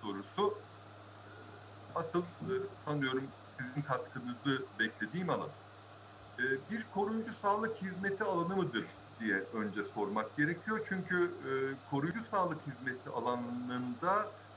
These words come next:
belediyelerin rolü olduğunu hepimiz biliyoruz. Evet, iş sağlığı güvenliği bir koruyucu sağlık hizmet alanı mıdır? E, koruyucu hekimlik ifadesini de kullanabilirdim burada. Sık kullanılır.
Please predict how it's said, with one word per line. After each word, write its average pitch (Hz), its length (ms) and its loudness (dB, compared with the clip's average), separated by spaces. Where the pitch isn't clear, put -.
belediyelerin 151 640 0
rolü 160 180 4
olduğunu 160 420 2
hepimiz 180 340 0
biliyoruz. 87 220 -6
Evet, 202 180 8
iş 220 100 2
sağlığı 143 400 6
güvenliği 123 420 2
bir - 180 2
koruyucu 156 360 2
sağlık 156 440 0
hizmet 156 300 6
alanı 131 240 4
mıdır? 143 300 2
E, - 20 -4
koruyucu 226 360 4
hekimlik 214 520 0
ifadesini 202 600 2
de 196 140 4
kullanabilirdim 131 840 2
burada. 127 200 0
Sık - 340 -2
kullanılır. 139 500 4